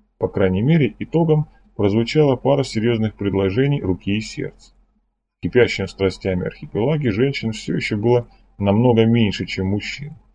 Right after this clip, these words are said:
Наконец, работа была закончена, припасы погружены, пушки установлены на свои места. В путь пустились, как водится, на рассвете.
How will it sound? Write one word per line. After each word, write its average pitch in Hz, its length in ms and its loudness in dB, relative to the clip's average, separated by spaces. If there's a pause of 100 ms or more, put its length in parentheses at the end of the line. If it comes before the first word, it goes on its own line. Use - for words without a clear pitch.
(1200)
Наконец, 175 460 0
работа 107 380 2
была 98 240 4
закончена, 120 720 0 (380)
припасы 123 460 2
погружены, 127 680 4
пушки - 320 -4
установлены 113 640 2
на 92 140 2
свои 92 280 0
места. 95 480 -4 (680)
В - 20 -20
путь 247 220 -2
пустились, 135 420 -2
как - 240 -8
водится, 120 400 -2
на 123 80 2
рассвете. 95 640 -2